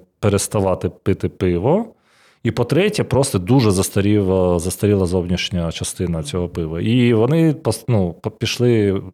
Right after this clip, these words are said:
знаєш як, от давай це чи з-, зробимо, чи закриємо бренд взагалі. І вони зроби-, зробили, все, що вони зробили, це, е, ребрендинг. Але ребрендинг був тако-, на-,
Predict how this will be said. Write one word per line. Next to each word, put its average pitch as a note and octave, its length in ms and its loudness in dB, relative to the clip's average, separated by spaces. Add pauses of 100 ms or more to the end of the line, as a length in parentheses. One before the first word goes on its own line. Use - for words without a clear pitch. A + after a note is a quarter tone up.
(540)
знаєш G2+ 460 -2
як, F2+ 260 -4
от F#2+ 140 -6
давай A#2 260 0
це G#2+ 180 -4
чи - 180 -2
з-, A2 200 0
зробимо, A#2 540 2
чи - 180 2
закриємо E2+ 640 -2
бренд F2+ 300 0
взагалі. C#3+ 420 0 (760)
І A2+ 80 -2
вони B2 260 2
зроби-, A2+ 400 2
зробили, G#2+ 800 2 (140)
все, C3 260 0
що - 180 0
вони G2+ 160 2
зробили, D3 400 2
це, - 180 -2 (260)
е, F#2+ 600 0
ребрендинг. G2 640 0 (800)
Але A#2 220 4
ребрендинг B2 460 2
був G#2+ 160 0
тако-, B2 480 0
на-, A#2 140 2